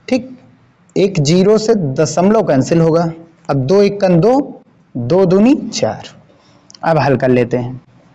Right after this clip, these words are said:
ठीक, तो यहाँ कितने ज़ीरो पहले देखिए इसको, अब दो,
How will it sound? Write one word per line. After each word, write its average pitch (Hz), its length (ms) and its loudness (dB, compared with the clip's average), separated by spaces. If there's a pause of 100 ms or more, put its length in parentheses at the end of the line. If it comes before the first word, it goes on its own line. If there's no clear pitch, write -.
(280)
ठीक, - 320 -4 (1500)
तो 185 60 2
यहाँ 196 220 2
कितने 214 360 0
ज़ीरो 196 300 2
पहले 196 280 2
देखिए 190 340 2
इसको, 175 320 2
अब 131 220 0
दो, 226 420 2